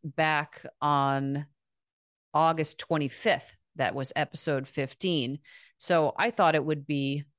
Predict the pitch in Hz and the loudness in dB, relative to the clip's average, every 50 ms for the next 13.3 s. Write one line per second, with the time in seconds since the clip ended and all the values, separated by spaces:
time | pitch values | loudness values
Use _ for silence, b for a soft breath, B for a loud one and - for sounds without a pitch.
0 | _ _ _ _ _ _ _ _ _ _ _ _ _ _ _ _ _ _ _ _ | _ _ _ _ _ _ _ _ _ _ _ _ _ _ _ _ _ _ _ _
1 | - 349 381 370 294 226 208 185 185 190 202 - - 285 269 220 185 - 185 175 | -2 0 2 4 4 4 4 4 4 4 2 2 2 2 2 2 2 2 0 0
2 | - - - 202 190 185 185 190 208 277 330 339 - 180 160 - - - - - | 0 0 -2 0 2 2 2 2 0 0 0 0 0 0 0 0 -4 -10 -4 0
3 | 151 147 147 147 143 143 139 - - 165 165 160 147 151 151 147 147 - - - | 2 2 4 4 2 2 0 0 -2 -2 -2 -2 -2 -2 -4 -6 -6 -6 -2 0
4 | 151 151 147 143 139 143 143 139 139 135 - - 135 135 - - - 156 165 190 | 2 2 2 2 0 0 0 0 0 -2 -2 -4 -8 -6 -6 -2 0 2 4 4
5 | 185 151 127 98 92 107 143 151 - - - 165 151 151 147 151 b b b b | 2 0 -2 -4 -6 -8 -8 -6 -4 0 2 4 4 4 2 0 b b b b
6 | b b b b _ _ _ _ _ _ _ 180 202 - - 349 415 440 381 294 | b b b b _ _ _ _ _ _ _ -8 -8 -4 0 0 2 2 2 2
7 | 247 202 185 175 175 170 156 147 156 147 - 170 160 160 160 160 147 135 139 139 | 4 4 4 4 4 2 0 0 -2 -4 0 0 0 2 2 2 2 2 0 0
8 | 131 127 123 113 - - - - 143 139 139 131 120 107 120 - _ _ _ _ | 0 -2 -2 -2 -4 -6 -2 2 2 4 4 4 2 0 -4 -8 _ _ _ _
9 | _ _ _ _ _ _ _ _ _ _ _ _ _ _ _ - - _ B B | _ _ _ _ _ _ _ _ _ _ _ _ _ _ _ -20 -20 _ B B
10 | B B B B B _ _ _ _ 180 185 175 - 202 180 214 208 180 185 165 | B B B B B _ _ _ _ 0 0 2 2 2 2 4 2 2 2 2
11 | 185 170 151 147 - - 156 143 - - - 143 143 131 - - 147 151 - 170 | 2 2 2 2 2 2 2 2 2 -2 -4 -2 -2 -2 -2 -6 -6 -2 0 0
12 | - - 156 151 139 139 135 - 139 135 123 - 131 123 - 143 139 - 139 135 | 0 0 0 2 2 2 2 4 2 0 0 -2 -6 -6 -6 -6 -4 -2 0 2
13 | 139 139 131 131 - | 2 2 2 0 -2